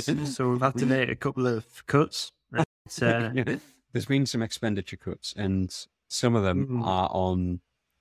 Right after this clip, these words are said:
Speaker 2: the habits of <laughs> personal trainers.
Speaker 1: Yeah.
Speaker 2: <laughs>
Speaker 1: No, I think the, the proper reason is that we just thought we could streamline it down a little bit more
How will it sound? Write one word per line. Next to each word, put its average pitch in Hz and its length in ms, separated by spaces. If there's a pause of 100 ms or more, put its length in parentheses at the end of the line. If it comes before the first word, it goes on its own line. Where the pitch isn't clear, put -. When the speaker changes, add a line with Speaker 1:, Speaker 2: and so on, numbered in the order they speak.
(560)
Speaker 2:
the 95 60
habits 98 360
of 120 200
<laughs> - 80
personal 120 420
trainers. 101 480 (280)
Speaker 1:
Yeah. 139 200 (720)
Speaker 2:
<laughs> 147 80 (600)
Speaker 1:
No, 123 300
I 127 60
think 143 380
the, 123 380 (260)
the 120 100
proper 113 600 (160)
reason 107 480
is 104 360
that 110 200
we 120 200
just - 260
thought 117 160
we 110 100
could 107 200
streamline 113 600
it 110 140
down 110 340 (320)
a 117 60
little 117 160
bit - 220
more 101 380